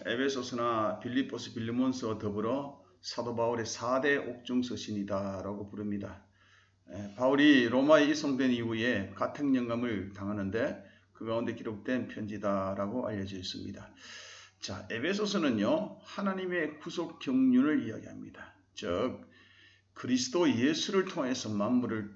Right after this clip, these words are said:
통일하려는 하나님의 그 계획, 그것을 이야기하는 것이죠. 그리고 또한 그 하나님의 계획을 이루는데 하나님이 특별한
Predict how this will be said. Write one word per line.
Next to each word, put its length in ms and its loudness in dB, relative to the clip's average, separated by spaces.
통일하려는 1000 -2
하나님의 480 -4
그 160 -6
계획, 600 -4
그것을 400 -2
이야기하는 420 -2
것이죠. 400 -14
그리고 360 2
또한 500 4
그 200 2
하나님의 600 4
계획을 320 2
이루는데 760 2
하나님이 480 0
특별한 760 0